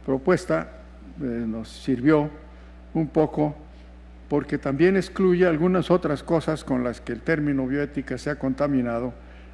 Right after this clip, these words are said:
a lo largo de sus cuarenta y dos años de existencia. Les muestro otras dos definiciones de bioética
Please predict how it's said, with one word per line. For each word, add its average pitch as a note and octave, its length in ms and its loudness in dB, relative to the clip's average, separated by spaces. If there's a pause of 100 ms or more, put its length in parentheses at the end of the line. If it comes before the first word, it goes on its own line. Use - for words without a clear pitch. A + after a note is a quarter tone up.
(100)
a C#3+ 80 -2
lo D#3+ 120 4
largo D#3 380 4
de C3+ 80 4
sus - 180 -6
cuarenta A#2+ 540 -4
y - 20 -2
dos B2+ 240 -2
años A#2+ 400 -4
de G#2+ 80 -4
existencia. F#2+ 680 -10 (920)
Les D3+ 100 2
muestro G3+ 280 6
otras E3+ 320 4
dos F#3+ 400 4
definiciones D#3 680 2
de E3 120 2
bioética E3 640 2